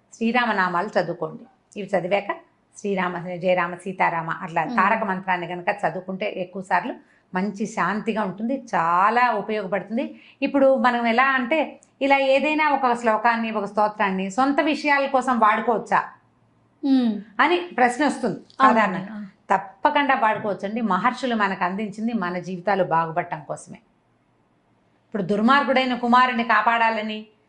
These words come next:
Speaker 1: అలాంటి భావాలతో ఉన్నా కూడా పిల్లలకి సజావైన ప్రవర్తన
Speaker 2: ఆ,
Speaker 1: వస్తుంది.
Speaker 2: ఆ, కరెక్ట్ రమ్మగారు.
Speaker 1: వాడు దుర్మార్గుడు, వాడు ఏదో చెడ్డ పని చేశాడు, వాడు రక్షించబడాలి, వాడు జైలు పాలు అయిపోకూడదు, ఏదో అందరూ దొరికిపోకూడదు అని భావించి మీరు చదువుకుంటున్నారు అనుకోండి,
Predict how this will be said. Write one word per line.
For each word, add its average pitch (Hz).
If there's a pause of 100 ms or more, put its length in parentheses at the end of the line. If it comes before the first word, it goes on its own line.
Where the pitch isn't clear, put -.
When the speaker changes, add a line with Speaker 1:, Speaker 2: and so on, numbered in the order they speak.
(180)
Speaker 1:
అలాంటి 240
భావాలతో 240
ఉన్నా 220
కూడా 269 (120)
పిల్లలకి 320
సజావైన 381
ప్రవర్తన 277
Speaker 2:
ఆ, -
Speaker 1:
వస్తుంది. 233
Speaker 2:
ఆ, 247
కరెక్ట్ 277
రమ్మగారు. 196
Speaker 1:
వాడు 208
దుర్మార్గుడు, 233
వాడు 202
ఏదో 214
చెడ్డ 247
పని 302
చేశాడు, 247
వాడు 226
రక్షించబడాలి, 294 (240)
వాడు 262
జైలు 247
పాలు 277
అయిపోకూడదు, 269
ఏదో 269
అందరూ 254
దొరికిపోకూడదు 277
అని 311
భావించి 285
మీరు 311
చదువుకుంటున్నారు 294
అనుకోండి, 185